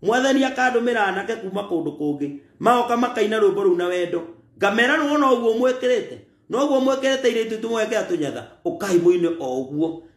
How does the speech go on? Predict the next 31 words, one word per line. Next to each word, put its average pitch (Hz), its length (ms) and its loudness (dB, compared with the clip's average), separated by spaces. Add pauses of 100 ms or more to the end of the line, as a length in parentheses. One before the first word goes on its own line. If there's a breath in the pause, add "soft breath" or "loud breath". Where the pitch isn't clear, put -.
Nĩgetha 208 440 2
mũchallenge 185 880 0
ngoma 156 360 -4 (280)
ingĩ 175 220 -2
tũtũraga 190 460 2
nacio. 123 340 -6 (600)
Nyauthi 190 460 4
cia 165 240 -2
andũ 151 180 -2
caitani 147 580 -4
itarĩ 156 200 0
na 151 80 -2 (120)
kũrĩa 135 240 -2
irĩ. 113 140 -4 (1800)
Nĩwona? 254 380 4 (460)
Ũgathiĩ 214 360 -2
harĩa 175 240 0
YouTube. 123 300 -10 (340 soft breath)
Ũgathikĩrĩria 190 520 0
rwĩmbo 190 240 2
rũu. - 320 -4 (140)
Ũkaigua 170 380 0
mũndũ 190 260 4
ũcio 208 160 2
ti 208 120 -6
mũgũrũki, 214 560 0 (300 loud breath)
ũkaigua 143 400 -2
mũndũ 196 300 4
ũcio 220 220 -2
e 208 60 -4
sawa, 196 280 -4